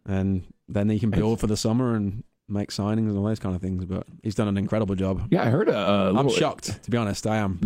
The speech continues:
Speaker 2: How, how well he's
Speaker 1: I mean,
Speaker 2: doing?
Speaker 1: his history in management wasn't great. I mean, he was very, very poor at Cardiff City. You know, and he got fired from Cardiff City, having done so poorly. He was pretty good in, in his homeland with, I think it was Mulder. And I think that's where he
Speaker 2: Okay.
Speaker 1: was when they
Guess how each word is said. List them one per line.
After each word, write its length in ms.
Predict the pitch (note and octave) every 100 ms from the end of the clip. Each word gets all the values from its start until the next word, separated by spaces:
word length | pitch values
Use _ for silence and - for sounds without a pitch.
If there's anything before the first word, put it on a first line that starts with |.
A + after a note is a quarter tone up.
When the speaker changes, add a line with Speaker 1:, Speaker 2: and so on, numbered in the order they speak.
| -
Speaker 2:
How, 200 | D3 B2+
how 100 | C3
well 240 | A#2 B2+
he's 120 | D3
Speaker 1:
I 20 | -
mean, 60 |
Speaker 2:
doing? 80 | -
Speaker 1:
his 120 | A3+
history 420 | F#3 A#2+ - A#2 G#2
in 140 | G2
management 440 | G#2+ C3 G#2 G#2
wasn't 200 | A2 G2+ F#2+
great. 300 | G#2 F#2 - - _ _ -
I 40 | G#2
mean, 120 | A#2
he 60 |
was 100 | G#2+
very, 360 | G2 A#2 B2 A#2+
very 220 | A#2 A2+
poor 280 | A2 A#2 A2
at 80 | -
Cardiff 280 | A2 G2+ -
City. 380 | G#2+ F2+ G2 - _ _ _ _ _
You 60 | F#2+
know, 60 | F#2+
and 80 |
he 60 | G2
got 160 | A2+ -
fired 360 | A#2 A#2+ A#2
from 120 | G#2+
Cardiff 260 | G2 F#2+ G2
City, 400 | - G2 F#2+ F#2 - A2
having 260 | G2+ G2
done 160 | G#2 G2+
so 120 | A3+
poorly. 440 | G3 A3 A2 G2+
He 100 | G#2+
was 140 | C#3+ G#2
pretty 320 | - C#3 C3+
good 260 | A#2 B2 A2+
in, 300 | G#2+ G#2 G#2 - - _ G#2+
in 60 |
his 100 | G#2+
homeland 580 | A2+ B2 A#2+ G#2+ G#2+ G#2+
with, 240 | G#2 F#2+ F2
I 60 |
think 120 | G#2
it 40 | G2
was 60 |
Mulder. 460 | F#2 G2 A2 B2 B2+
And 120 | B2 - _ G2+
I 60 |
think 120 | B2+ A#2+
that's 160 | G#2
where 160 | A2 G#2+
he 60 |
Speaker 2:
Okay. 80 | G#2
Speaker 1:
was 300 | G#2 G#2+ F#2+
when 140 | A2 G#2
they 220 | G2 F#2+